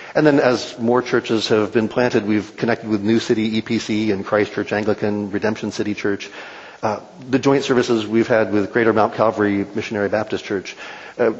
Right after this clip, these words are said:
the, the, these are the sorts of things that we've trying to build fellowship, trying to connect with the, well, the one holy Catholic Church throughout this region.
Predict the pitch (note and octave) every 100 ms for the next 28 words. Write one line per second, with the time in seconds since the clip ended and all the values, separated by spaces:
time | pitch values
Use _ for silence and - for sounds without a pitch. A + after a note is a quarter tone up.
0 | - - C#3 G#2+ B2 - C#3 A#2 D#3 C3+
1 | D3 C#3+ C3+ B2+ - C3 B2 C#3+ C3 B2
2 | B2 A#2+ A2 - - - - - - E3
3 | D#3+ C3+ A#2+ G2+ C3 B2+ A#2 - - A2+
4 | A#2+ - A2+ - B2+ A#2 - - G2+ A2
5 | A#2 - - G#2 A2 G2+ G2+ - - -
6 | - A2 A2 G#2+ G2+ - - - D3 A2+
7 | - - A#2 A2+ A2 - - A2+ G#2+ A2
8 | A2 A2 - - A2+ A2 G#2 - G#2 G2+
9 | F#2+ - - A2+ - - - - - -
10 | B2+ G#2+ A2+ A2+ A2 - B2+ A2+ F2